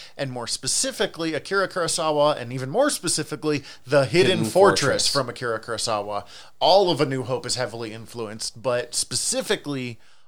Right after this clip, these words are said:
Speaker 1: R two D two and C three P O are the two peasants who wander around bickering with each other while, like, trying to help rescue a princess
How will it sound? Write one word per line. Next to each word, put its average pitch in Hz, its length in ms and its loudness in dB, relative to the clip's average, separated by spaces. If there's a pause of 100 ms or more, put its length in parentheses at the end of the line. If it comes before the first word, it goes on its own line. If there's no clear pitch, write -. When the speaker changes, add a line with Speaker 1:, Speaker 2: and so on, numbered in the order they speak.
Speaker 1:
R 151 180 2
two 151 180 -2
D 139 140 -4
two 135 160 -4
and 120 80 -8
C 123 140 -4
three 196 280 -10
P 123 220 -6
O 110 240 -4 (360)
are 131 300 4
the 131 140 -6
two 170 240 0
peasants 127 520 0
who 123 260 -6
wander 131 480 2
around 120 480 -2
bickering 135 460 -2
with 117 180 -8
each 120 200 -8
other 113 280 -4
while, 110 200 -2
like, 110 300 -6 (520)
trying 139 240 0
to 127 60 -4
help 127 220 -4
rescue 135 380 4
a 107 40 -6
princess - 800 0